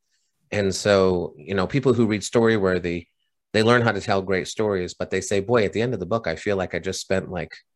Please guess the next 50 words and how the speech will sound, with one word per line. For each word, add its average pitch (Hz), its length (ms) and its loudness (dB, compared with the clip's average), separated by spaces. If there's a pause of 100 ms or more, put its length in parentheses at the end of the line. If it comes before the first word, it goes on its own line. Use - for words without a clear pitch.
(320)
nine 92 260 -2
hours 101 320 0
with 82 180 -4
you 87 60 -4
and 85 80 -2
I 85 40 -4
feel 101 160 -2
like 92 160 -2
I 85 80 -2
know 90 200 0
you. 80 200 -4
I - 60 -10
feel 101 160 -4
like 92 140 0
you're 90 100 -6
my 80 140 -6
friend." 82 500 -6 (540)
So 95 580 2
I 107 140 0
try 113 240 0
to 104 100 2
weave 101 320 -2
in 101 120 -2
a 92 80 -4
lot 90 200 -2
of 82 60 -8
story 90 500 -2
as 82 140 -8
well. 85 320 -4
I, 87 240 -2
I, 101 140 -4 (180)
I 113 60 0
maintain 147 440 2
that 113 160 0
same 110 240 -2
belief 98 420 -2
that 90 220 -2 (400)
anyone 117 280 0
can 110 100 -6
close 107 240 0
a 98 60 -6
book 98 200 -4
at - 100 -8
any 92 180 -6
time 92 320 -2
and 87 100 -4
never 90 240 -2
open 90 240 -4
it 80 100 -6
again. 80 380 -6